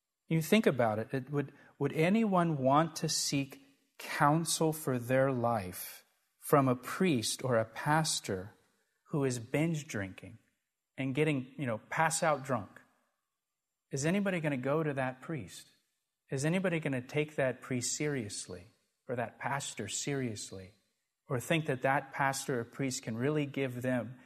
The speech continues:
sound godly advice when the guy is puking all over the temple? Now, verse nine gives us the words of these priests and prophets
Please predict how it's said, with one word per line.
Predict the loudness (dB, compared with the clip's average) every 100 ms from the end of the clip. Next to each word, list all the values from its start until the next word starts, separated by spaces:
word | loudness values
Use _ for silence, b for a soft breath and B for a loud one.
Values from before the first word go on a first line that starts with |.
| b
sound | -6 -2 0 0 0 0
godly | 2 2 2 -2 -6
advice | -6 -4 -2 -2 -4 -8 -12 -16 b b b b
when | -4 -2
the |
guy | 0 2 2
is | 0 -4 -10
puking | -2 -2 0 0
all | 2 0
over | -2 -4
the | -8
temple? | -8 -8 -8 -10 -16 _ _ _ _ _ _
Now, | 6 8 6 4
verse | 8 8 6
nine | 6 8 8 4 0 -4 -8 _ _ _ _ -8
gives | 4 6 8 6 4
us | 4 2 0 -2 b b -4
the | 0
words | 2 2 8 10 10 8 6 2 0 4
of | 4 4
these | 2 2 2
priests | -2 2 4 4 2 0
and | -2 -2 -4
prophets | 4 8 8 4 0 0 0 -2 -2